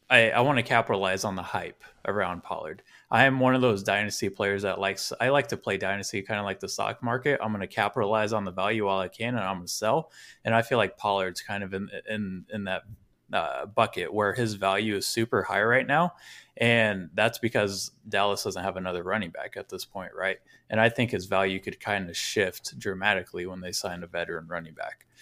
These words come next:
Um, so I'm gonna capitalize on his value and trade him for whatever I can get. Um, and then I'm cutting Sanders. Um, I think he's gr-, he's a great short-term option. I love him for redraft purposes, uh, but I just don't see his value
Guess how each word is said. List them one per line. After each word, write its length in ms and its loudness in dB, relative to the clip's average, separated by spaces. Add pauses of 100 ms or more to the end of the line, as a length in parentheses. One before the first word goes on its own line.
(180)
Um, 380 6
so 200 0
I'm 120 6
gonna 120 2
capitalize 580 4
on 100 2
his 120 -4
value 440 2
and 140 -4
trade 260 0
him 120 0
for 140 -4
whatever 400 0
I 60 -4
can 240 -10
get. 360 4 (400)
Um, 280 10
and 80 4
then 120 6
I'm 160 6
cutting 360 2
Sanders. 680 -2 (180)
Um, 440 -2
I 100 6
think 220 4
he's 180 6
gr-, 220 0
he's 180 2
a 80 6
great 360 4
short-term 560 0
option. 560 0
I 100 0
love 320 0
him 180 2
for 200 0
redraft 600 2
purposes, 640 0 (600)
uh, 500 6 (140)
but 300 0
I 120 4
just 220 -4
don't 200 -4
see 400 -2
his 220 -6
value 600 -2